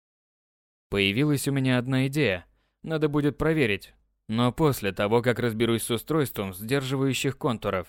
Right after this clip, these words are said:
Вначале восстановлю их работоспособность. Буду надеяться, что в горах действительно имеется усыпальница,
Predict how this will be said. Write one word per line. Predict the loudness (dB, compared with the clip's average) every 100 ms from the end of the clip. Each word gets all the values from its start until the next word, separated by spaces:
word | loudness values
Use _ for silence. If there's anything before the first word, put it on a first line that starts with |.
| _ _ _ -12
Вначале | -4 -2 0 0 2
восстановлю | 0 -2 -2 0 2
их | 0 -2
работоспособность. | -4 -2 -2 -2 -2 -2 0 0 -2 -10 -20 _ _ -20 -12
Буду | -4 -2 0
надеяться, | -2 0 0 0 -2
что | -2 -2
в | 0
горах | 0 0 0
действительно | -4 -2 -4 -2 -4 -2 -2
имеется | -2 -2 -2 -4
усыпальница, | -4 -2 0 0 -2 -4 -6